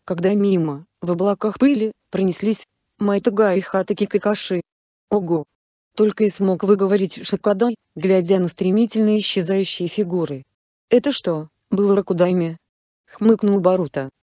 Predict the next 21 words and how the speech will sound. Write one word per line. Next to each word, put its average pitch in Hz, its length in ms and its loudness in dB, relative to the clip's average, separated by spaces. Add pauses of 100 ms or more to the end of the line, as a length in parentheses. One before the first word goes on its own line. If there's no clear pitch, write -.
(340)
"Кажется, 202 580 -2 (160)
да", 185 320 -2 (140)
поражённо 208 480 2
протянул 202 460 0
Наджин. 175 500 -2 (480)
Они 202 200 0
переглянулись, 196 800 0
прошлое 202 440 0
с - 60 -6
самого 208 420 0
начала 262 480 2
преподнесло 196 680 -2
сюрприз. 190 600 -4 (460)
Весело 202 360 -2
им 247 240 2
тут 220 260 -2
было. 165 460 0 (500)
Боруто 202 480 4
потянулся. 180 680 -2 (500)
"Ну 202 160 2
что, 294 400 0